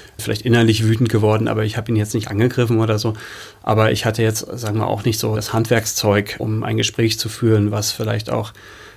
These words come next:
ertragreich ist. Also dazu gehört natürlich auch historische Information. Also ich war damals irgendwie am Anfang meines Studiums und hatte nicht so viel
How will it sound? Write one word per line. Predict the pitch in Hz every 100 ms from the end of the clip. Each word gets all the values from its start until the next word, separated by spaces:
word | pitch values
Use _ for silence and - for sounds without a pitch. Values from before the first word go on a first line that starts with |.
| -
ertragreich | 110 - 107 104 107 107
ist. | 110 110
Also | 104
dazu | 107 101 -
gehört | 110 107 107
natürlich | 107 117 107 110
auch | 107
historische | 107 - 113 120 113
Information. | 113 104 113 110 110 113 104 -
Also | 110 123
ich | 123 -
war | 107 110
damals | 135 123 113 107
irgendwie | - 110 110 110 110 - -
am | -
Anfang | 104 104 107
meines | 104 110
Studiums | - 113 117 110 107
und | 110 104
hatte | 104
nicht | 107 107
so | 107
viel | - 110 107